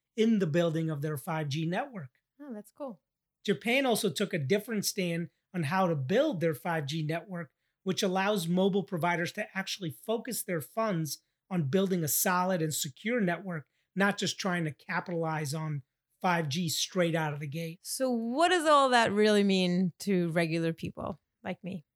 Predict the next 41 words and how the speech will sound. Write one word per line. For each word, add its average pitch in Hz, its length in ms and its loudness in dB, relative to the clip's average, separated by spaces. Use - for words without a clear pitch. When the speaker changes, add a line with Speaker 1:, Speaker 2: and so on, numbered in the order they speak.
Speaker 1:
Well, 220 400 -2
in 247 180 -2
the 240 100 0
U 208 340 4
S, 190 380 0
the 196 160 4
F 202 100 0
C 220 160 -2
C 196 200 -2
actually 175 420 -2
auctions 185 520 -2
off 156 280 -6
the 190 60 -10
frequencies 185 760 -2
that 160 260 -4
carriers 175 560 0
use 170 240 -4
for 170 160 -8
five 160 380 -4
G. 160 360 -6
Um, 170 280 -6
and 226 200 0
they, 254 160 0
and 226 160 -2
it 233 100 -4
costs 277 360 -6
hundreds 220 440 0
of 156 80 0
millions 170 420 2
of 147 140 -2
dollars, 175 540 -2
which 185 260 -4
puts 233 200 0
a 202 40 0
lot 170 260 0
of 196 160 -4
pressure 185 640 -2
on 180 200 -2
the 196 80 2
network 180 420 -4
provider 170 580 -4